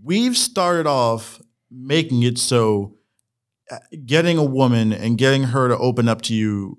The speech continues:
sexually is something to be praised about, is, is the objective or the end all be all of, like,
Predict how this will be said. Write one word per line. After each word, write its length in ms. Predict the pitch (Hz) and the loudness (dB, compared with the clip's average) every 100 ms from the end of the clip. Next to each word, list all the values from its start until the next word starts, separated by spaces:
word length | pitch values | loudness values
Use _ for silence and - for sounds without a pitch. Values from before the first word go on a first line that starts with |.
| _ | _
sexually 1200 | - - - - - 147 139 - 110 95 92 92 - _ _ _ _ _ - | -18 -10 -4 -2 2 2 2 0 -2 -2 -6 -10 -16 _ _ _ _ _ -2
is 460 | 143 127 113 107 | 0 2 0 -2
something 500 | - - 147 131 117 | 0 2 2 2 0
to 120 | 117 110 | 0 -2
be 100 | 101 | -4
praised 440 | - 165 135 101 | -2 0 0 -2
about, 360 | 87 - - - - | -8 -12 -16 -18 -2
is, 340 | 160 143 120 | 0 2 0
is 420 | - 165 139 117 123 | 0 0 0 -2 -2
the 120 | 147 | 0
objective 800 | 135 117 127 160 160 127 110 101 | 0 0 0 0 0 0 0 -2
or 100 | 123 | -2
the 180 | 110 113 | 0 0
end 220 | 143 147 | 0 2
all 180 | 127 123 | 4 2
be 240 | 120 131 120 | 2 2 2
all 340 | 104 101 90 | 0 -2 -4
of, 160 | 104 92 | -6 -4
like, 320 | 101 95 - | -4 -6 -10